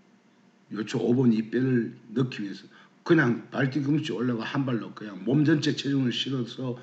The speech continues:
지압을 넣어줬습니다. 그다음 또 이, 삼 일은 또 괜찮아요. 또 지나면 또 나오면 또 넣어주면 됩니다. 그렇게 해서 서서히 자리를 잡아주면 됩니다.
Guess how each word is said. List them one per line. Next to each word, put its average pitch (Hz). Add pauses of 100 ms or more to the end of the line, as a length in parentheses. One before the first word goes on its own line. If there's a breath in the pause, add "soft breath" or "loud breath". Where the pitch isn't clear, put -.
(360 loud breath)
지압을 98
넣어줬습니다. 92 (1080 soft breath)
그다음 117
또 -
이, -
삼 143
일은 113
또 -
괜찮아요. 87 (380 soft breath)
또 180
지나면 165
또 143
나오면 156
또 147
넣어주면 175
됩니다. 104 (160)
그렇게 127
해서 120
서서히 110
자리를 117 (380 loud breath)
잡아주면 98
됩니다. 71